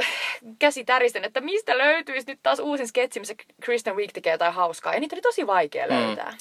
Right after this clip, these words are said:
Speaker 2: Mut nähtävästi myös, se myös johtuu siitä, että, että nykyisinkin Saturday Night Livessa on, että niitä pitää saada tämmösiä nettihittejä.
Speaker 1: Mm.
Speaker 2: Ja sillä, sillä se saa, koska YouTube on helppo jakaa.
Speaker 1: Niinpä, kiitos some.
Speaker 2: Mutta kiitos some, että kiitos, että haluat noita Amerikassa noita nettihittejä, niin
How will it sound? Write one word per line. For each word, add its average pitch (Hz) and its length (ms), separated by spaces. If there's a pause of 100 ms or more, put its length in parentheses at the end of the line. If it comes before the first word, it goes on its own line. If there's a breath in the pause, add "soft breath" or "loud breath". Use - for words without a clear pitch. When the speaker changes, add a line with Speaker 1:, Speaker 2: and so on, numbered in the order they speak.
(260 loud breath)
Speaker 2:
Mut 117 140
nähtävästi 123 460
myös, 127 280 (240)
se 113 120
myös 117 200
johtuu 143 260
siitä, 147 160
että, 143 260
että - 140
nykyisinkin 127 540 (220)
Saturday 113 160
Night 107 140
Livessa - 240
on, 104 80
että 101 200
niitä 101 200
pitää 98 160
saada 113 180
tämmösiä 107 400 (300 soft breath)
nettihittejä. 110 800
Speaker 1:
Mm. 110 60
Speaker 2:
Ja 104 80
sillä, 95 260
sillä 104 280
se 117 100
saa, 104 240 (320)
koska - 200
YouTube 107 280
on 139 60
helppo 131 240
jakaa. 107 340
Speaker 1:
Niinpä, 220 320
kiitos 285 320
some. 277 240 (120)
Speaker 2:
Mutta - 280 (160)
kiitos 170 300
some, 156 240
että 139 300
kiitos, 131 240
että - 140
haluat 117 280 (160)
noita 104 260
Amerikassa 127 420
noita 117 100
nettihittejä, 110 520
niin 107 80